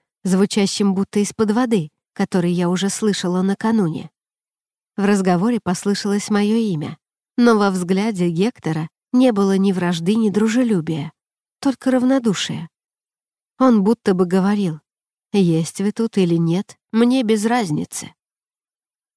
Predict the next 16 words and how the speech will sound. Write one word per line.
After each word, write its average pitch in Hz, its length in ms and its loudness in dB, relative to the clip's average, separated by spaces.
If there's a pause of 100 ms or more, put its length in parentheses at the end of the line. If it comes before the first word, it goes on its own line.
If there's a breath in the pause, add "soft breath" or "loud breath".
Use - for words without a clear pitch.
Обсудив 185 520 2
с - 60 -8
хозяином 165 500 0
поместья 170 440 -2
своё 165 360 -2
оставшееся 160 680 -4
тайное 160 380 -2
дело, 170 380 -2 (340)
он 262 220 4
исчез - 380 -2
так 220 220 0
же 180 160 0
неожиданно, 190 760 0
как - 220 -4
и 220 40 2
появился. 214 760 -2